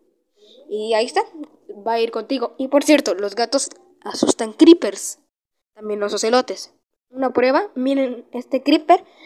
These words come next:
Eh, no tiene miedo porque no ha tenido gato. Y ahora,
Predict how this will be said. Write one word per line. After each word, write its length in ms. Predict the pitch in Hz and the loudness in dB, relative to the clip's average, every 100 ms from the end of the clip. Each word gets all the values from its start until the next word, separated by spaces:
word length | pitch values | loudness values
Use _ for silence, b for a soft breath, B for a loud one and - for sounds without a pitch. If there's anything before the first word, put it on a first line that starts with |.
| B B | B B
Eh, 720 | - 233 226 214 208 202 202 208 | -4 0 0 -2 -6 -8 -10 -6
no 300 | 233 247 233 | -2 0 -2
tiene 280 | 240 226 220 | -4 -4 -2
miedo 300 | 240 285 330 | 4 4 4
porque 220 | - 214 | 0 -6
no 120 | 208 | -8
ha 60 | 208 | -8
tenido 380 | 214 208 208 | -8 -6 -6
gato. 320 | 208 254 277 294 | -2 -4 -4 -6
Y 140 | 214 | -4
ahora, 220 | 208 233 | -4 -4